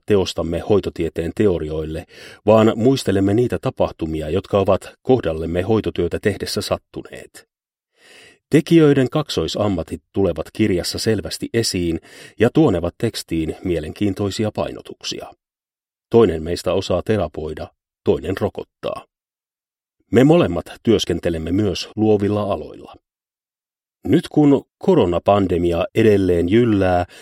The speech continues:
ja asettaa terveydenhuoltomme voimavarat koetukselle,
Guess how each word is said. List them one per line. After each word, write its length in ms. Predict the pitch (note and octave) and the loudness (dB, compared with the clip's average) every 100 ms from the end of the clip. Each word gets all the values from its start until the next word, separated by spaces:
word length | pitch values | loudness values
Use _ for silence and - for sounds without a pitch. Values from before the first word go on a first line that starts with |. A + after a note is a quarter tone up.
| - | -4
ja 120 | F#2 A#2+ | 2 4
asettaa 440 | C#3 A2 - F#2 | 2 -2 -2 0
terveydenhuoltomme 1040 | B2+ C3+ F2 E2 E2 - A2 F#2 F2 E2+ | 2 0 0 -2 -2 0 0 2 -2 -2
voimavarat 560 | F2+ A2+ G2 F#2 F2 E2+ - | 0 2 2 0 -2 -4 -2
koetukselle, 760 | A#2 A2+ F#2 - F#2 F2 E2+ | 0 0 -2 -2 0 0 -2